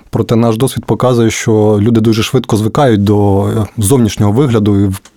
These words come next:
з третього візиту вони вже не вражають, але вони хочуть якості, швидкості обслуговування. І тому я теж вважаю, що правильніше робити такі речі в муніципалітетах, на перших поверхах, бо люди знають, що це там,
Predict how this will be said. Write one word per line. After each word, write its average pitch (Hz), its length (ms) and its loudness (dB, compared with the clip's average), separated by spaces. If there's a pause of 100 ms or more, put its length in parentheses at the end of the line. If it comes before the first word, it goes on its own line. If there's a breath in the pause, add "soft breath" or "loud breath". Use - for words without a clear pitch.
(360)
з - 120 -12
третього 123 440 0
візиту 123 260 0
вони 113 140 2
вже 113 120 0
не 117 100 2
вражають, 107 460 -2
але 98 80 0
вони 104 120 0
хочуть 107 300 -4
якості, 127 400 -2
швидкості 131 460 -2
обслуговування. 113 640 0 (520 loud breath)
І 117 60 -4
тому 117 240 0
я 110 80 0
теж 113 400 -4
вважаю, 110 480 0
що - 220 -4
правильніше 117 640 -2
робити 104 280 0
такі 104 200 -4
речі 104 220 0
в 107 40 0
муніципалітетах, 127 920 -2
на 104 80 -2
перших - 320 -4
поверхах, 117 460 -2
бо 110 120 2
люди 104 180 2
знають, 131 320 0
що - 140 -6
це - 140 -4
там, 107 320 -2